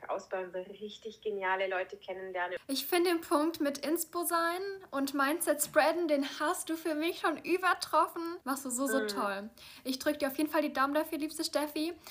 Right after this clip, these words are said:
Speaker 2: Und kommen wir auch schon langsam zum Ende.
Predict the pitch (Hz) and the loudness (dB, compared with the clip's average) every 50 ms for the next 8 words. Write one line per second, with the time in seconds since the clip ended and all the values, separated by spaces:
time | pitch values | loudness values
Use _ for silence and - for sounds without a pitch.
0 | - - - - - - 277 262 - - - 339 381 415 403 403 370 311 330 339 | -16 -16 -16 -12 -6 -4 -2 -2 2 6 8 8 8 8 6 8 10 10 10 8
1 | - 349 311 285 269 269 277 311 330 - 302 302 320 302 - 311 277 254 - 220 | 8 4 2 4 6 6 6 6 6 4 4 4 4 2 2 2 2 0 0 -2
2 | 220 240 240 214 208 208 226 | -2 0 0 2 2 0 0